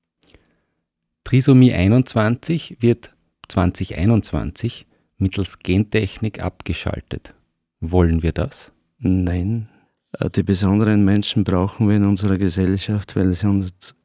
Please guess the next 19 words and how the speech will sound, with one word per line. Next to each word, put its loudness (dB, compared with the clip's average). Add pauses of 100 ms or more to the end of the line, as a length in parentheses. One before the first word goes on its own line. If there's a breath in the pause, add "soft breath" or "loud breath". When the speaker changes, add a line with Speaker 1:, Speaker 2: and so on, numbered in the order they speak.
(120)
Speaker 2:
eine 2
andere 0
Perspektive -2
unseres -2
Lebens -4 (180 soft breath)
vorleben -2
und -6
zeigen. -8 (2250)
Speaker 1:
Du 6
sagst, 0
es -2
gibt -2
keinen 4
Zufall 0
im 2
Leben. -4
Alles 0
macht -2
Sinn. -4